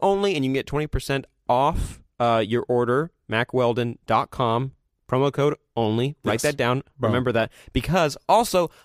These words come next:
Speaker 1: bonus, not only will you look snazzy as hell, not only will you be comfortable as hell, no matter what you're doing, you could be running around, you could
Speaker 2: Yeah.
Speaker 1: be, uh, sweating, you could be working hard at your desk, you could be sitting in a sweaty car.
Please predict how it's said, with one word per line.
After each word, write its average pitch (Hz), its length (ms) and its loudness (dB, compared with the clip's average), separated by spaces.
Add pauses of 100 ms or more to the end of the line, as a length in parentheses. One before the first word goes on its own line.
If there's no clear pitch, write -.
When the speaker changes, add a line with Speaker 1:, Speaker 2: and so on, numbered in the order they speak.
Speaker 1:
bonus, 170 460 2
not 165 160 0
only 190 220 -2
will 160 140 0
you 143 140 -2
look 135 320 -2
snazzy 110 520 -4
as 98 80 -4
hell, 120 180 0
not 147 160 0
only 196 260 0
will 160 140 -2
you 135 140 -6
be 131 180 -2 (140)
comfortable 117 480 0
as 104 80 -4
hell, 120 240 0
no 131 80 -2
matter 160 280 0 (120)
what 151 240 0
you're 151 140 0
doing, 120 260 0
you 123 60 -4
could 131 80 -6
be 113 60 -2
running 123 280 0
around, 143 360 2 (140)
you 117 180 -2
could 120 220 4
Speaker 2:
Yeah. 117 60 2
Speaker 1:
be, 104 200 0
uh, 87 140 0
sweating, 151 480 0 (180)
you 160 200 2
could 127 80 -2
be 110 360 -2
working 135 320 2
hard 139 200 4
at 127 40 2
your 117 100 0
desk, 131 320 0
you 156 140 -2 (340)
could 123 120 -4
be 151 140 2
sitting 185 240 2
in 175 80 4
a 147 80 6
sweaty 180 240 2
car. - 160 -2